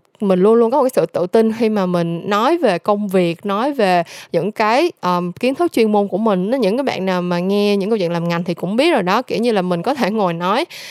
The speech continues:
về công việc của mình từ sáng tới tối mà mình không bao giờ cảm thấy là mình có vấn đề gì trong cái việc giao tiếp về câu chuyện đó hết.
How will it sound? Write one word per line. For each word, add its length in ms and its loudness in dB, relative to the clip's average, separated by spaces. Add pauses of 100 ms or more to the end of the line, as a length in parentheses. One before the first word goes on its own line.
(140)
về 200 4
công 200 2
việc 120 4
của 60 -2
mình 160 0
từ 100 0
sáng 220 -2
tới 120 0
tối 240 0
mà 100 0
mình 200 -2
không 260 -2
bao 120 2
giờ 220 0
cảm 280 -8
thấy 260 -4
là 260 -2
mình 320 -6
có 380 -2 (260)
vấn 260 2
đề 180 2
gì 120 -4
trong 120 -2
cái 100 0
việc 80 -2
giao 160 0
tiếp 240 -2
về 80 -2
câu 140 -2
chuyện 200 -10
đó 80 -4
hết. 340 0